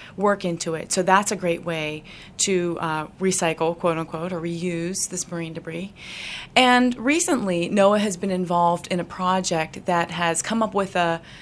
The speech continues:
unique and environmentally friendly way to recycle different types of marine debris, es-, uh, specifically abandoned fishing gear, nets, and traps.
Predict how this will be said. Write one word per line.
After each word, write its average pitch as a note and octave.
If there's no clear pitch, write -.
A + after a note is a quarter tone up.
unique A3+
and F3
environmentally F#3
friendly C4+
way D#3+
to F3+
recycle D#3+
different E3+
types D#3
of E3+
marine D#3
debris, G#3
es-, -
uh, D#3+
specifically F#3
abandoned E3+
fishing B3+
gear, D3+
nets, F3+
and F#3
traps. -